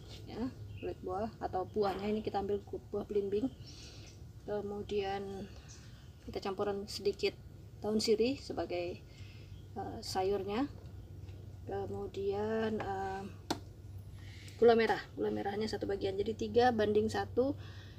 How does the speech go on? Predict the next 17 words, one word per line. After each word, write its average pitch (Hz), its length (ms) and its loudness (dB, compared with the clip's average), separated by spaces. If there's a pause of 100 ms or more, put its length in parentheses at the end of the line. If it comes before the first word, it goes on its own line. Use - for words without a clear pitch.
(220)
tiga 233 400 8
banding 208 320 6
satu 220 400 0
banding 202 320 2
sepuluh. 180 320 0 (480)
Nah, 226 80 4
seperti 247 480 12
ini 277 400 12
ekoenzim 233 720 12
yang 240 160 12
sudah 214 240 12
diproduksi 214 960 12 (160)
ini 220 720 8 (1400)
tanggal 214 320 8
enam 240 240 12
bulan 220 240 12
satu 247 640 12